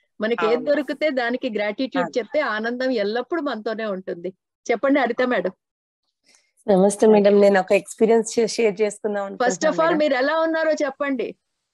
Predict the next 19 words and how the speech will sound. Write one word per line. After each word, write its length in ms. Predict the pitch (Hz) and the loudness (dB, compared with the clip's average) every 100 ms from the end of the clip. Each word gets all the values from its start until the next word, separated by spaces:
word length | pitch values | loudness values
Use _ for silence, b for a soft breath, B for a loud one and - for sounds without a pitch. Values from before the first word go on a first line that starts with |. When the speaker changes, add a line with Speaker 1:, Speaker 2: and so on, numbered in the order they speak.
| _ _ _ _ _ - _ - | _ _ _ _ _ -20 _ -2
Speaker 3:
బాగున్నాను 440 | 214 233 254 247 | 0 2 0 2
మేడం, 280 | 226 220 226 - _ 214 | 0 0 -4 -10 _ -2
హండ్రెడ్ 260 | 208 208 214 | -2 -2 -2
పర్సెంట్ 360 | 208 247 208 | -2 -2 -4
గుడ్. 220 | 196 180 - _ _ _ _ _ _ | -4 -6 -8 _ _ _ _ _ _
Speaker 1:
ఆ, 120 | 196 208 208 | -8 -6 -6
first 320 | 196 233 220 | -6 -6 -4
of 80 | 277 | -4
all, 160 | 285 285 | -2 -2
ఈ 80 | 269 | -2
మేడం 400 | 247 254 294 277 | -2 -2 -4 -2
అందరికీ 460 | 269 277 302 285 | -2 -2 -4 -4
అందరూ 320 | 285 269 294 | -4 -4 -4
చప్పట్లు 460 | 302 262 277 285 302 | -4 -6 -6 -6 -4
కొట్టండి. 500 | 262 262 262 254 262 - _ _ _ | -4 -4 -4 -4 -4 -6 _ _ _
ఈవిడ, 360 | 262 294 294 294 302 - | -10 -8 -8 -6 -8 -4
ఈవిడ 240 | 254 254 240 | -4 -4 -4
పిల్లలందరూ 680 | 262 269 285 269 277 285 302 | -4 -4 -4 -4 -4 -4 -4
కోవిడ్ 440 | 311 269 269 294 | -4 -2 -2 -4